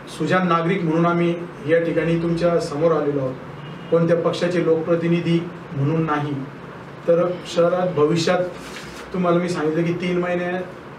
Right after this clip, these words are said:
पुढीलच्या नियोजनासाठी आजच आपल्याला त्याची लेखी जे काय आपले प्रश्न आहेत त्याची सोडवणूक करून घ्यायची आहे. आणि त्या माध्यमातून सर्व शहरवासियांच्या समोर आम्ही कोणत्याही प्रकारचं बोलणी करत असताना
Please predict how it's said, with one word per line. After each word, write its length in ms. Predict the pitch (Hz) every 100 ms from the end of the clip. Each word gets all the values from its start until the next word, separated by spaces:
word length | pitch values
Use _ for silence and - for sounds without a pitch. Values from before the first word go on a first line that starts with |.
| -
पुढीलच्या 340 | 185 170 165 175
नियोजनासाठी 880 | 170 175 170 180 160 143 139 170 - - - - -
आजच 280 | 147 175 185
आपल्याला 380 | 165 180 175 175
त्याची 540 | 170 170 180 175 165 - -
लेखी 540 | 160 170 170 180 185 - -
जे 140 | 170
काय 320 | 165 175 175 175 -
आपले 240 | 160 180
प्रश्न 320 | 175 180 180
आहेत 120 | 175 170
त्याची 240 | 170 -
सोडवणूक 400 | - 147 156 165
करून 300 | 170 175 185
घ्यायची 320 | 151 127 151
आहे. 100 | 135 - - - -
आणि 180 | 156 165
त्या 120 | 220
माध्यमातून 500 | 233 226 220 220 226
सर्व 440 | - 175 185 208 214 220
शहरवासियांच्या 920 | - 196 196 196 185 175 190 185 208
समोर 380 | - 156 160 156 - - - - -
आम्ही 240 | 185 202
कोणत्याही 560 | 202 185 185 208 202 202
प्रकारचं 680 | 190 185 175 175 180 180 185 - - - - - - - -
बोलणी 260 | 165 185 185
करत 240 | 175 170
असताना 680 | 170 - 170 160 160 165